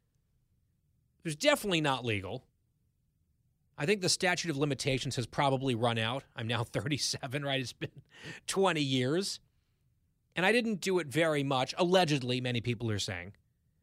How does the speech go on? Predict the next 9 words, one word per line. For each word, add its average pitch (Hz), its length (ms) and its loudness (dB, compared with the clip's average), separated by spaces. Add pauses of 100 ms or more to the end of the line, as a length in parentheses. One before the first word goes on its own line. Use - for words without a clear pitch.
(520)
But 160 180 2
because 233 520 -2
he 214 180 -2
raised 160 420 0
it, 131 100 -2
I 143 140 -2
said, 160 220 -4
"You 156 80 -2
know, 269 320 0